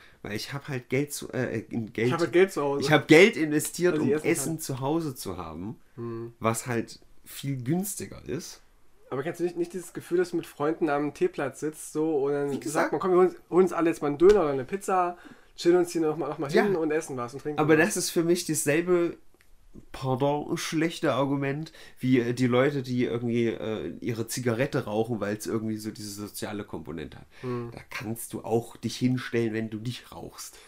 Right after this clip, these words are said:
Speaker 2: Eine Zigarette ist aber trotzdem, äh, nicht hilfreich für den Körper, aber was essen musst du ja sowieso.
Speaker 1: Ja, aber was essen hab ich auch zu Hause.
Speaker 2: Und da kannst du ja sagen, so, wir nehmen jetzt einfach in der Gemeinschaft eine Mahlzeit ein. Ich liebe es, mir eine Pizza beim Mundsur zu holen oder sonst, oder einen Döner oder sowas,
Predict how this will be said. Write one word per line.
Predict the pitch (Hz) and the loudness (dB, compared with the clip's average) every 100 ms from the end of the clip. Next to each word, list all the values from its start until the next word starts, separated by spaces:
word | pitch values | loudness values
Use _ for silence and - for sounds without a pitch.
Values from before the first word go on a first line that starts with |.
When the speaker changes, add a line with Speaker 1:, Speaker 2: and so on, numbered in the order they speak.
| - - | -20 -12
Speaker 2:
Eine | - | -2
Zigarette | 180 165 175 | 0 0 4
ist | 185 | 2
aber | 190 175 | 2 -4
trotzdem, | 160 185 - 180 175 175 175 170 165 | -2 -2 0 4 6 6 4 4 2
äh, | 165 165 156 - | 2 2 0 -2
nicht | 170 185 - | 0 0 -2
hilfreich | 151 196 196 160 147 | 2 2 2 -4 -4
für | - | -4
den | 147 | -4
Körper, | - 196 196 | -2 -4 -2
aber | 131 127 117 - 135 | -4 -6 -8 -12 -14
was | 147 131 | -10 -6
essen | 180 170 | -4 0
musst | 165 165 | 0 0
du | 156 | 0
ja | |
sowieso. | 160 190 | 4 4
Speaker 1:
Ja, | 143 | 4
aber | 120 117 | 2 2
was | 117 113 | 0 -2
essen | 147 151 | -4 -4
hab | 151 | -8
ich | - | -8
auch | 147 | -10
zu | - | -10
Hause. | 147 | -2
Speaker 2:
Und | 151 | 0
da | |
kannst | 160 190 196 | 2 0 2
du | |
ja | 165 | 0
sagen, | 156 160 175 | 2 0 0
so, | 165 165 170 160 | 0 2 2 0
wir | 143 | 2
nehmen | 175 | 4
jetzt | 190 - | 4 0
einfach | - 160 | -4 -4
in | 160 | -2
der | 147 | -4
Gemeinschaft | 143 170 196 165 156 | 0 0 0 -4 -4
eine | 175 | -4
Mahlzeit | 143 139 - 123 | -2 -2 -4 -10
ein. | 117 113 | -8 -6
Ich | 127 - | -6 -4
liebe | 196 202 | 2 4
es, | 139 143 | 4 0
mir | 151 | -2
eine | |
Pizza | 143 196 165 | -2 -2 -4
beim | 139 139 | -4 0
Mundsur | 180 208 - 139 | 0 0 -6 -8
zu | 131 131 | -8 -8
holen | 143 139 | -4 -2
oder | 131 127 | -2 -4
sonst, | 143 196 | -4 -6
oder | 139 139 | -6 -6
einen | 131 | -4
Döner | 156 175 139 | -2 0 -2
oder | 131 | -6
sowas, | 127 131 143 - | -6 -8 -8 -12